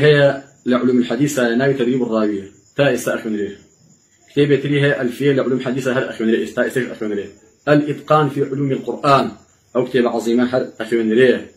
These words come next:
الكوكب الساطع في نظم جمع الجوامع، یەکێک لە کتێبە عەزیمەکانێتی، هەر ئەخوێنرێ تا ئێستاکە. والحاصل ئەم زاتە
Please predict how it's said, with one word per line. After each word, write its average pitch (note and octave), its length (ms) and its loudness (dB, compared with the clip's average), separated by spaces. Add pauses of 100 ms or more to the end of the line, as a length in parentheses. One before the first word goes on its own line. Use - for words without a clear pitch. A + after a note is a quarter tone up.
(2000)
الكوكب C#3+ 380 4
الساطع C#3 420 2 (340)
في C#3+ 100 2
نظم C#3+ 260 4
جمع C#3 200 2
الجوامع، B2 380 4 (160)
یەکێک B2 160 -2
لە A#2 60 0
کتێبە A#2+ 240 0
عەزیمەکانێتی، A2+ 600 -2 (200)
هەر A#2 140 -4
ئەخوێنرێ A#2 380 -2
تا A#2+ 140 0
ئێستاکە. G2+ 400 -6 (1000)
والحاصل D#3 480 0 (360)
ئەم E3 120 4 (160)
زاتە B2+ 400 2